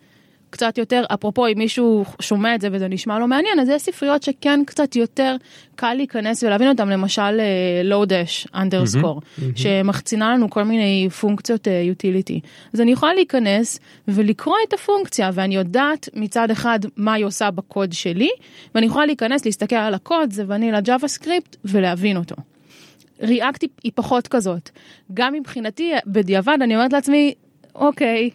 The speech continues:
Speaker 1: קפץ קצת מעל
Speaker 2: לא הייתי
Speaker 1: הפופיק."
Speaker 2: צריכה להיכנס.
Speaker 1: לא, לא.
Speaker 2: סתם.
Speaker 1: הייתי צריכה להיכנס, כי, כי זה היה מעניין ומוצלח, אבל, אבל זה כן היה קפיצה מעל הפופיק,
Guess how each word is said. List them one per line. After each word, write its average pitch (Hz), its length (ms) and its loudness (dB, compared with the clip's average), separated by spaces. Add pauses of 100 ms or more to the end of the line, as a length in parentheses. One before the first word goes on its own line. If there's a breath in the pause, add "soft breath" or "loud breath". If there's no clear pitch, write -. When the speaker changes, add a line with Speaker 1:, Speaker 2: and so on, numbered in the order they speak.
(280)
Speaker 1:
קפץ 349 340 0
קצת 269 260 -6
מעל 208 180 2
Speaker 2:
לא 175 40 4
הייתי 175 160 2
Speaker 1:
הפופיק." 196 200 0
Speaker 2:
צריכה 143 200 -2
להיכנס. 127 720 -2 (120)
Speaker 1:
לא, 254 220 2
לא. 202 220 0
Speaker 2:
סתם. - 140 -8
Speaker 1:
הייתי 294 200 0
צריכה 262 240 -4
להיכנס, 202 380 -6
כי, 196 200 -10 (300)
כי 220 140 -4
זה 196 100 -2
היה 214 120 0
מעניין 226 460 -4
ומוצלח, 208 560 -6
אבל, 196 340 -2
אבל 202 260 -2
זה 202 100 -2
כן 262 160 0
היה 262 180 2
קפיצה 208 360 -4
מעל 180 200 -6
הפופיק, 254 500 0